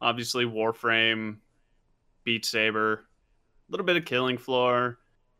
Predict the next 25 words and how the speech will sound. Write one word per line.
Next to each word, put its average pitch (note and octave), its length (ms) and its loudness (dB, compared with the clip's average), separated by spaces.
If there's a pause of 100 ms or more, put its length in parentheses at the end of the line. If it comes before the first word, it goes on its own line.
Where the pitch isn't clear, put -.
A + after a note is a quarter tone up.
(320)
and D#3+ 880 2 (240)
similar D3+ 380 0
to C3+ 60 0
how C#3+ 140 2
you C#3+ 220 -2
went D#3 200 0
retro C3+ 440 0
with B2 120 -2
Tony A#2+ 260 0
Hawk, F3+ 560 2 (100)
I F3+ 200 2
went F3 240 0 (640)
semi-retro? F4+ 920 -2 (220)
I A#3 40 -16
mean, A3 140 -8
it G3+ 80 -8
came G3 160 -2
out D#3 200 0
recent B2+ 480 -4
enough, A2+ 560 -2 (100)
but, C#3 280 -2
uh, D3 320 4
Kingdoms A#3+ 420 -2
of F#3+ 260 -2
Amalur, C3+ 540 0